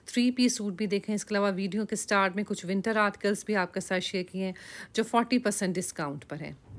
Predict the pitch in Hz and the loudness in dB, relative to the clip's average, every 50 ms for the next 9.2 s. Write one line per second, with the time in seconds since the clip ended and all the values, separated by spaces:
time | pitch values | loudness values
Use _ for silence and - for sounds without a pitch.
0 | - - - - 170 190 196 196 202 208 208 208 208 - 214 208 - 208 208 202 | -14 -14 -6 0 2 2 4 4 4 4 4 4 2 0 -2 -2 0 0 2 2
1 | 180 202 220 202 190 196 190 196 196 180 196 202 208 202 196 - 196 190 190 190 | 2 2 2 2 2 0 0 0 0 0 2 2 2 2 2 2 2 2 2 2
2 | 185 202 208 190 208 190 196 196 190 190 185 - - 202 190 196 185 185 175 185 | 2 0 -2 0 0 0 0 0 0 0 0 0 -2 -2 0 0 -2 -2 -2 -4
3 | 175 202 196 - - 180 175 170 185 185 - 202 190 - - 190 - - 202 202 | -2 -2 -2 0 0 0 0 0 -2 -2 -2 -4 -4 -4 -6 -8 -6 -4 -2 -2
4 | 196 196 - - - - - - - - 247 247 - - 294 285 254 247 240 247 | -2 -4 -6 -10 -18 -16 -16 -14 -6 -2 -2 -2 2 4 4 6 6 6 6 6
5 | 254 254 254 - 240 226 247 277 262 277 285 247 233 214 226 240 233 - 240 233 | 4 4 2 2 2 4 4 4 4 4 4 4 4 4 2 0 0 0 -2 -4
6 | - - - 220 214 202 214 240 214 196 202 196 196 185 - 202 196 190 185 185 | -4 -8 -2 2 4 4 4 4 2 0 -2 -2 -2 -4 -2 -2 -2 0 0 0
7 | 190 202 208 196 190 - - 190 190 - 208 202 190 190 185 208 208 - - - | 0 0 0 0 -2 -2 -4 -4 -2 -2 -2 0 0 0 -2 -2 -2 -4 -6 -4
8 | 202 196 180 185 185 185 185 185 175 185 180 - 185 - - 190 202 196 - - | -4 -4 -2 -4 -4 -4 -4 -4 -4 -6 -6 -8 -8 -4 -2 -2 0 0 0 -2
9 | 226 214 208 | -2 -2 -2